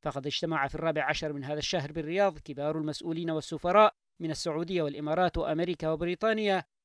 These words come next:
وهم أعضاء الرباعية الدولية، وبحثوا الإجراءات والتدابير الرئيسية والعاجلة لمعالجة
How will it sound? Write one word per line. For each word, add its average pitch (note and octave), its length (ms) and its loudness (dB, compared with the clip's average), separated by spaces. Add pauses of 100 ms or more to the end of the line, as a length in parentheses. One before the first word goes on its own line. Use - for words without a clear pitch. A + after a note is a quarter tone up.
(100)
وهم D3+ 300 -4
أعضاء D3 300 2
الرباعية D3+ 500 0
الدولية، F#3 600 2 (260)
وبحثوا E3 460 -2
الإجراءات D#3+ 600 -2
والتدابير E3+ 540 -2
الرئيسية F3 580 -4
والعاجلة F#3 680 4 (300)
لمعالجة D3 760 0